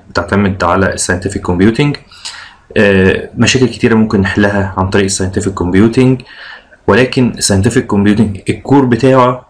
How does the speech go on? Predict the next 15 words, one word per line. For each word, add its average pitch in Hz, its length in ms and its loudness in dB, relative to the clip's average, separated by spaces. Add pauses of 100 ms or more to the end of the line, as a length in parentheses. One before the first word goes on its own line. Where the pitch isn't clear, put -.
هو 120 160 4
النيوميريكال 104 680 2
ميثودز، 82 400 -8 (320)
ان 101 60 4
انت 113 160 4
بتسلكت 101 480 0
النيوميريكال 101 480 2
ميثودز 110 260 4
المناسبه 131 540 2 (1040)
اللي 110 140 2
تقدر 117 380 0
عن 98 140 -2
طريقها 110 520 0
ان 101 160 2
انت 104 380 2